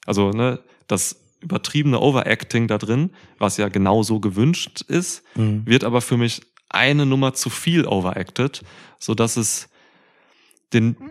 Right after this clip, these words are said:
Speaker 1: nötigen Restgrad an Ernsthaftigkeit kaputt macht, den ich brauche, wenn es hier um, keine Ahnung, zum Beispiel Titelmatches geht.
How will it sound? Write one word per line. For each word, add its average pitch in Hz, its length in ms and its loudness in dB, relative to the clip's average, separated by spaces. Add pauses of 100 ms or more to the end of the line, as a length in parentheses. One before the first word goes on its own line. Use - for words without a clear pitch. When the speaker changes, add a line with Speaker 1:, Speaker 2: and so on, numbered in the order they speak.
(220)
Speaker 1:
nötigen 143 600 4
Restgrad 151 920 0
an 117 120 0
Ernsthaftigkeit 101 1120 -2
kaputt 98 400 -4
macht, 87 260 -6
den 113 160 2
ich 104 160 -6
brauche, 120 640 2
wenn 107 160 0
es 107 180 -2
hier 110 240 -2
um, 101 340 -2 (100)
keine 131 180 0
Ahnung, 110 180 -2
zum 113 120 -6
Beispiel 113 200 -8
Titelmatches 101 600 0
geht. 92 220 -10